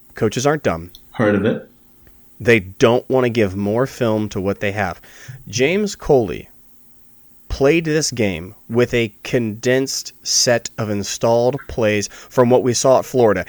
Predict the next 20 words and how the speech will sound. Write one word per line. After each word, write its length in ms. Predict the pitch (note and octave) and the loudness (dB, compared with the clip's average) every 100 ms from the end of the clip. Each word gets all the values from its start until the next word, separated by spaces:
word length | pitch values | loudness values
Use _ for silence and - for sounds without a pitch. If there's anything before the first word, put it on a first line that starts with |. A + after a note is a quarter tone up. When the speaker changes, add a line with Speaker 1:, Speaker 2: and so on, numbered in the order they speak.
| - | -10
Speaker 1:
He 120 | - F3 | -6 -4
can't 280 | - G#3 | -2 -2
go 140 | G3 G3+ | 2 4
one 420 | D#3 C3 E3+ B2+ | 6 6 4 4
week 260 | G2+ A2 - | -2 -4 -2
from 220 | C3+ A#2 | 0 4
being 260 | C3+ C3+ | 6 6
an 60 | B2 - | 4 2
offensive 580 | C#3 D3+ E3+ D#3+ C#3 A2 | 2 2 0 -2 -4 -6
genius 720 | G#2 D#3+ B3+ F3+ G#2+ - - C3+ | -6 -2 0 0 -2 -4 -2 2
at 160 | C#3 | 2
Florida, 400 | - E3 B2+ F2 - - - | 4 4 4 2 -8 -16 -2
S 280 | G3+ G#3+ - | 2 2 2
E 140 | A#3+ | 0
C 300 | G#3 A3 G3+ - | 0 0 -2 0
offensive 480 | E3+ E3+ G3 F3+ | 0 2 0 -2
coordinator 600 | - D#3 E3+ D#3+ D#3 D#3 - | -2 -2 0 0 0 0 0
of 300 | C#3+ C#3+ C3+ | 0 0 0
the 120 | C#3+ | 0
week, 400 | B2+ C3+ A#2+ | 0 -4 -6